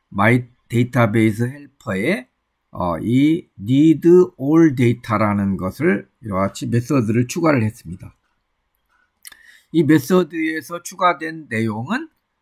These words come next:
어, 우리가 컬서라고 해가지고서 이 컬서 객체로, 어, 보여가지고서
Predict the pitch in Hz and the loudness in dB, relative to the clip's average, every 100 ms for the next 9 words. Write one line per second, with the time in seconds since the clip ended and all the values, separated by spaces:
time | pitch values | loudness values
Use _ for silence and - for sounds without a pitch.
0 | _ - 85 82 82 85 127 151 - 220 | _ -10 -6 -4 -4 -4 -2 -2 -4 -4
1 | 233 233 190 156 135 110 107 110 101 101 | -2 -4 -4 0 0 0 -2 -2 -2 -4
2 | 92 85 87 - 117 101 98 _ _ _ | -4 -10 -12 -8 -6 -6 -8 _ _ _
3 | 190 117 85 - - 147 135 - 165 190 | -20 -14 -14 -12 -8 -6 -6 -6 -4 -4
4 | 180 98 - - 113 101 147 226 247 _ | -4 -8 -10 -8 -6 -2 0 -2 -4 _
5 | _ _ _ - 87 87 - 107 101 92 | _ _ _ -12 -10 -8 -6 -6 -4 -6
6 | 90 85 90 120 123 90 | -6 -10 -10 -4 -4 -4